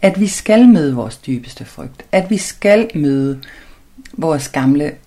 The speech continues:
u-, ustillede behov. Øhm, øh, alt det, vi prøver at dulme med, med vores sirener. At vi skal bringe gralen hjem og skabe en forandring. Fordi det er sådan, vi løfter hele verden og skaber en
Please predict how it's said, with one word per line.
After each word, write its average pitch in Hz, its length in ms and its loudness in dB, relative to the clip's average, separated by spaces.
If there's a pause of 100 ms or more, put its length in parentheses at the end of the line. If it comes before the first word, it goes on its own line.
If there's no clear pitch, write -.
(140)
u-, 147 280 -10 (120)
ustillede 143 560 -8
behov. 131 540 -6 (420)
Øhm, 147 520 -4 (560)
øh, - 160 -16 (480)
alt 139 200 -4
det, 156 80 -6
vi 156 80 -6
prøver 143 280 -6
at 139 160 -8
dulme 147 320 -2
med, 143 120 -6
med 135 300 0
vores 127 240 -4
sirener. 127 520 -6 (680)
At 185 160 0
vi 233 80 6
skal 254 460 -2
bringe 139 260 0
gralen 123 420 -4
hjem 117 280 -6 (800)
og 156 140 -2
skabe 131 300 -4
en 131 80 -2
forandring. - 580 -10 (380)
Fordi 233 260 2
det 233 100 2
er 190 40 0
sådan, 180 420 0
vi 185 80 -2
løfter 165 500 -2 (280)
hele 214 360 2
verden 131 440 -4 (460)
og 160 120 -12
skaber 180 380 -4
en 147 380 -6